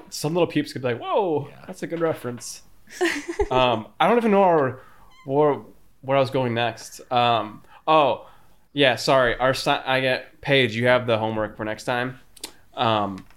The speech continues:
Speaker 1: maybe we'll do something like this again with, like, a different topic. But for next week, uh, I would like you to, to come with what you find to be some of the most interesting facts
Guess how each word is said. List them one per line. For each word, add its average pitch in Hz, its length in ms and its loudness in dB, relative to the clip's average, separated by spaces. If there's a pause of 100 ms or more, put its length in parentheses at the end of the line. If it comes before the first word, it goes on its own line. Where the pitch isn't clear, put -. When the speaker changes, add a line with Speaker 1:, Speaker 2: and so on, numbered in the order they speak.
(640)
Speaker 1:
maybe 135 160 0
we'll 175 120 4
do 139 60 -4
something 135 220 0
like 123 120 0
this 117 160 -6
again 113 200 -2
with, 110 100 -4
like, 107 100 -12
a 104 40 -14
different 107 260 -12
topic. 104 460 -6 (380)
But 107 420 0
for 123 100 2
next 117 360 0
week, 139 300 -4 (680)
uh, 101 480 -2 (1120)
I 117 80 2
would 123 260 0
like 135 300 2
you 131 180 0
to, 110 80 -6
to 113 240 -10
come 113 600 -4 (580)
with 117 480 -2 (180)
what 120 240 -2
you 131 100 -4
find 131 360 0
to 113 80 -10
be 110 480 -4 (500)
some - 240 -4
of 120 60 2
the - 20 0
most 117 180 -4
interesting 123 460 -6
facts - 720 -4